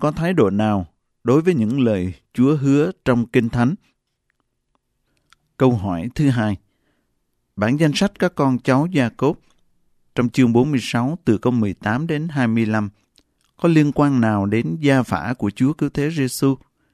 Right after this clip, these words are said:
Trong Luca chương ba, câu hai mươi ba đến ba mươi tám.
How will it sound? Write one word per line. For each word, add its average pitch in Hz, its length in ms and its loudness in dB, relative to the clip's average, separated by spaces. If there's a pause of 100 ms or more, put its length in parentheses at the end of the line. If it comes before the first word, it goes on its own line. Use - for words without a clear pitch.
(640)
Trong 120 220 0
Luca 117 500 0 (120)
chương 113 300 -2
ba, 107 280 -2 (480)
câu 113 260 0
hai 107 240 -4
mươi 107 140 0
ba 101 200 -2
đến 120 280 -4
ba 110 140 0
mươi 104 140 -2
tám. 107 280 -4